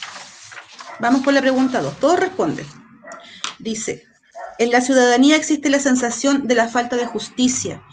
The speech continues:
y la existencia de una justicia solo para ricos y otra justicia para los pobres.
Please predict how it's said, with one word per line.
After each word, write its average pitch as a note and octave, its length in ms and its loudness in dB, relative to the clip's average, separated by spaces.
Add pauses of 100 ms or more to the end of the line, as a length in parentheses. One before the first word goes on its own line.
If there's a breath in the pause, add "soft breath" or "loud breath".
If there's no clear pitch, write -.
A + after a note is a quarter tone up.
(300 loud breath)
y A3 100 -2
la A3 80 4
existencia B3+ 680 0
de A#3+ 140 -2
una A3+ 140 0
justicia A#3+ 480 -6
solo D#4 340 0
para D#4+ 160 4
ricos C#4 560 0 (400)
y A3+ 180 2
otra D#4+ 260 4
justicia E4 500 -2
para D4+ 120 4
los D4+ 200 2
pobres. F#3+ 640 0